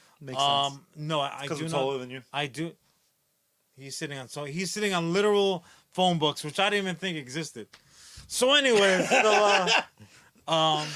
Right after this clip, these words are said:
Speaker 2: no, no, I, I,
Speaker 1: I hate that you just showed off your tiny little
Speaker 2: <laughs>
Speaker 1: waist.
Speaker 2: I don't think, I don't think at all that that's what Harley Quinn
Speaker 1: End of
Speaker 2: is doing.
Speaker 1: statement.
Speaker 2: <laughs> I don't think at all. I appreciate your vote come November.
Speaker 1: <laughs>
Speaker 2: Um,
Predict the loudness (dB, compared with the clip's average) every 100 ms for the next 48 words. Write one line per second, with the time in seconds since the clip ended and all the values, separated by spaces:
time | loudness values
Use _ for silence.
0 | -14 -14 -2 2 2 0 -6 -4 -2 -4
1 | -6 0 0 0 -2 -4 -4 -6 -2 0
2 | 0 -2 -8 -6 -6 -6 -6 -4 -2 -4
3 | -6 -10 -12 -4 -2 2 0 0 -4 -6
4 | -8 -12 _ -20 -20 -6 -4 -4 -6 -6
5 | -6 -4 -2 -2 -4 -10 _ _ _ _
6 | -14 -4 -4 -4 -4 -4 -2 -2 -2 -2
7 | -8 -6 -6 -6 -6 -6 -6 -8 -6 -4
8 | -6 -8 _ -20 -6 -2 0 0 -2 -2
9 | -2 0 0 0 -2 -4 -14 -18 _ _
10 | _ _ _ _ _ -2 -2 0 0 0
11 | -2 -2 -2 -4 -6 -8 -6 -6 -6 -2
12 | 0 2 0 0 -4 -2 -2 -2 -2 0
13 | 2 2 -2 -6